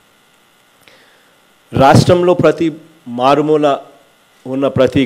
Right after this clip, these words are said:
గ్రామంలోనూ కూడా, ప్రతి పట్టణంలోనూ కూడా గ్రామ వాలంటీర్ల ద్వారా, గ్రామ సచివాలయాల ద్వారా అర్హులను గుర్తించే కార్యక్రమాన్ని చేపట్టడమే కాకుండా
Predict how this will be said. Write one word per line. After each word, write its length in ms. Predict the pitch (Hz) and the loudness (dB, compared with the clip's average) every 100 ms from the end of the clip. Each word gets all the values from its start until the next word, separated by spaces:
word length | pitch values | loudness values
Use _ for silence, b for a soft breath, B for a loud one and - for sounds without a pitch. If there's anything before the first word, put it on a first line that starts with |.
| 123 | 2
గ్రామంలోనూ 640 | 123 131 143 143 139 139 131 | 2 2 2 2 2 0 -2
కూడా, 200 | 123 120 120 - _ _ _ - | 0 0 0 -8 _ _ _ -4
ప్రతి 260 | 139 139 156 147 | -4 -2 -2 0
పట్టణంలోనూ 600 | 131 143 147 139 135 131 - | 0 0 -2 -2 -4 -4 -8
కూడా 180 | 117 113 - _ _ _ _ _ b b b b b b - 107 | -6 -6 -8 _ _ _ _ _ b b b b b b -14 -2
గ్రామ 260 | 131 135 147 135 | 2 4 2 2
వాలంటీర్ల 580 | 135 139 143 147 143 135 123 | 2 2 -2 -4 -4 -4 -6
ద్వారా, 260 | 123 127 139 - _ _ _ _ _ 117 101 | -6 -6 -8 -12 _ _ _ _ _ -16 -4
గ్రామ 260 | 123 127 139 - | 0 2 2 0
సచివాలయాల 720 | 123 - 147 147 147 143 135 120 | -2 2 4 6 6 6 4 4
ద్వారా 260 | 120 123 135 - - _ _ b b b b _ _ 113 | 4 4 0 -4 -20 _ _ b b b b _ _ 0
అర్హులను 380 | 135 143 165 156 147 | 0 2 2 2 0
గుర్తించే 360 | - 139 - 127 131 | 0 -6 -6 -4 -2
కార్యక్రమాన్ని 720 | 127 - 147 143 139 135 117 - _ _ _ - | -2 -2 -6 -4 -4 -6 -10 -16 _ _ _ -12
చేపట్టడమే 800 | 127 123 135 131 131 139 139 131 - _ | -6 -4 -2 -2 -2 -2 -4 -8 -18 _
కాకుండా 460 | - 123 135 127 | -8 -6 -4 0